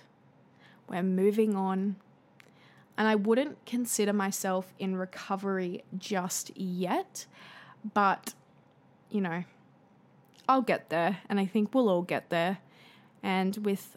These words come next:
my help, it might be a little bit easier. Anywho, I want to leave you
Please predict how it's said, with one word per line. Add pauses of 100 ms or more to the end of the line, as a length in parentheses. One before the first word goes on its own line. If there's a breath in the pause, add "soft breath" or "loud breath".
my
help, (1200)
it
might
be
a
little
bit
easier. (2000 loud breath)
Anywho, (560)
I
want
to
leave (220)
you